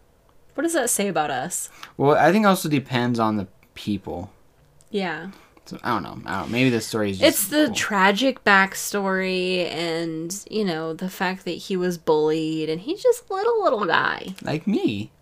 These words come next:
Speaker 1: <laughs> Shut up.
Speaker 2: I, I, that's why I, I, that's why I like him, because he's just like me, and I'm just like him.
Speaker 1: I
Speaker 2: Keep reading,
Speaker 1: guess so.
Speaker 2: please. Tell me my story.
Speaker 1: Okay. It was the first time in, oh,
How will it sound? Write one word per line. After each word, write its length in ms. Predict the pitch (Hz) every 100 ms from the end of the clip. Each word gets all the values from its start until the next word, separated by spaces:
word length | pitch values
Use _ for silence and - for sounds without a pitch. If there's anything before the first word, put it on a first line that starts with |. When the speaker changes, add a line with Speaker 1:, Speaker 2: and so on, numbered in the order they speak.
| _
Speaker 1:
<laughs> 420 | 233 233 240 240 240
Shut 360 | - - 320 -
up. 300 | 160 160 -
Speaker 2:
I, 40 |
I, 260 | - 147 -
that's 240 | 151 156
why 160 | 160 135 120 -
I, 100 | 117
I, 40 | 117
that's 280 | 120 123
why 100 | 131
I 20 | 117
like 240 | 104 -
him, 100 | 95
because 200 | 101 104
he's 120 | 113
just 340 | - 123 127 117
like 240 | 113 107
me, 280 | 104 95 92
and 80 | 92
I'm 140 | 101
just 240 | 107 - 95
like 200 | 95 -
him. 440 | - 85 - - - - 349 -
Speaker 1:
I 920 | - 180 185 220 202 196 196 196 196 196
Speaker 2:
Keep 220 | 175 175
reading, 300 | 101 98 98
Speaker 1:
guess 280 | 92 170 -
so. 100 | 107 196 92
Speaker 2:
please. 280 | 92 196 - _ _
Tell 120 | -
me 80 | 117
my 160 | 110 104
story. 480 | - 101 90 95 - _ - 202
Speaker 1:
Okay. 340 | 208 196 196 - _ _ _ _ _ _ _ _ _ _ _ - -
It 60 |
was 160 | 226 226
the 80 | 226
first 340 | 214 240 -
time 240 | 247 233
in, 340 | 220 202 175 - _ _ _ _ _ _ -
oh, 240 | 185 185